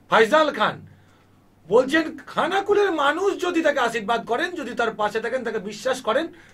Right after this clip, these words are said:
তাহলে জয়ের পরেও উনি এখানে বাড়ি করবেন, এখানের ভোটার হবেন, এখানে থাকবেন এবং খানাকুলের মাটিতে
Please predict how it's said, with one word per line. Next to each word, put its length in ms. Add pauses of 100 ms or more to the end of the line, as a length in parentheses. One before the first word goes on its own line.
(240)
তাহলে 380
জয়ের 400
পরেও 580 (220)
উনি 220
এখানে 260
বাড়ি 300
করবেন, 480 (160)
এখানের 360
ভোটার 340
হবেন, 320 (300)
এখানে 340
থাকবেন 480 (200)
এবং 320
খানাকুলের 520
মাটিতে 460